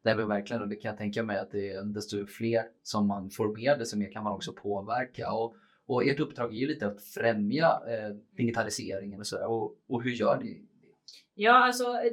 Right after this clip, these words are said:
Speaker 2: Digital Idag handlar väl allra främst om att, eh, lyssna in alla olika perspektiv, lära, eh, inspirera och engagera.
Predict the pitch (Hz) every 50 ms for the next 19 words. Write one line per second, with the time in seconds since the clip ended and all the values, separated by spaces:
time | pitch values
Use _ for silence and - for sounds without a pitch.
0 | 226 220 214 262 254 233 254 247 247 240 226 233 254 254 240 233 240 226 208 208
1 | 196 190 196 - - 202 196 196 185 - 233 220 208 196 - 185 180 170 170 170
2 | - _ - 190 170 175 175 180 190 208 190 - - - 202 196 240 294 302 -
3 | 214 208 214 233 - - 214 208 208 202 196 - - 196 185 185 185 185 190 185
4 | - 190 - - 190 190 - 196 185 190 226 - - - - 190 202 214 208 190
5 | 170 165 170 170 185 233 254 - - _ _ _ 190 190 190 190 185 180 180 180
6 | 180 170 - - 208 208 220 214 220 220 214 202 196 190 185 190 - 220 233 233
7 | 214 202 196 - 196 165 156 165 175 175